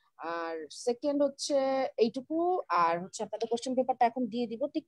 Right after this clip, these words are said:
তিরিশে আমি question পেপারটা আপনাদের আমার স্ক্রিনে share করে দিব। আমার স্ক্রিনে যখন question পেপারটা দেখবেন, সেটা হচ্ছে continuously আপনারা ওখানে দেখে যান। উম, যতটুকু দেখতে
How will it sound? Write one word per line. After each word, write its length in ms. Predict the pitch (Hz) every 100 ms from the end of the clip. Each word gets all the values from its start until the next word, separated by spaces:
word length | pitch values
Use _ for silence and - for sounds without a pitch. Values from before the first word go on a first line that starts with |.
| -
তিরিশে 400 | 320 302 330 330
আমি 200 | 294 269
question 320 | 254 - 247
পেপারটা 320 | 247 247 -
আপনাদের 320 | - 226 226
আমার 220 | 196 214
স্ক্রিনে 400 | 247 - 247 240
share 240 | 240 233 208 -
করে 140 | 226
দিব। 200 | 233 269 370 - - - _
আমার 240 | 220 254
স্ক্রিনে 460 | 285 - 294 302 339
যখন 260 | 294 277 285
question 320 | 247 247 240
পেপারটা 320 | 233 233 233
দেখবেন, 480 | 202 190 196 285 403
সেটা 380 | - 208 202 214
হচ্ছে 240 | 208 -
continuously 600 | 226 202 208 208 202 220
আপনারা 240 | 202 - 190
ওখানে 260 | 190 208
দেখে 280 | 190 185 226
যান। 220 | 214 247 339 - - - - -
উম, 180 | 196 185
যতটুকু 380 | 247 254 330 359
দেখতে 640 | 262 262 _ _ - 302